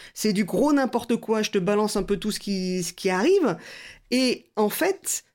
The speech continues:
euh, c'est, c'est, c'est des m'as-tu vu. C'est juste,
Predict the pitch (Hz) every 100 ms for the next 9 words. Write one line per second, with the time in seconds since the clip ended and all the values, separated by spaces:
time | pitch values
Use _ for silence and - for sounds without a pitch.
0 | _ 208 196 190 190 185 175 175 170 -
1 | - - - 220 - 240 226 208 - _
2 | _ _ _ _ _ _ - 208 196 190
3 | 202 - 202 233 403 285 - 226 165 330
4 | 349 -